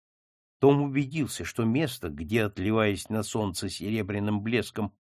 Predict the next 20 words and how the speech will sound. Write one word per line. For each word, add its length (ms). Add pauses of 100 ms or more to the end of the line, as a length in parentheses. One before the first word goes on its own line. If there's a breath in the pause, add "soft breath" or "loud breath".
(160)
рельсы 440
сливались 600
в 60
отдалении, 680
было 240
ещё 360
пусто. 800 (680)
Таким 340
образом, 380
решительный 640
момент 460
ещё 380
не 140
наступил. 720 (1120)
Затем 380
он 140
начал 340
бродить 640
по 100
платформе. 920